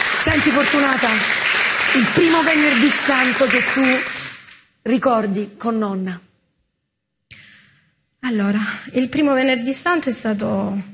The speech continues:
Speaker 2: scioccante.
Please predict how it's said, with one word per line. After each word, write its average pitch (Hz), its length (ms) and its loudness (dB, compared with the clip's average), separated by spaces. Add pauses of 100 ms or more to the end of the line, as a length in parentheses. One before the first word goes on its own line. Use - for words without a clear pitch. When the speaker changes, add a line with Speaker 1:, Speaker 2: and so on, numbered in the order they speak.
(1300)
Speaker 2:
scioccante. 202 1040 -2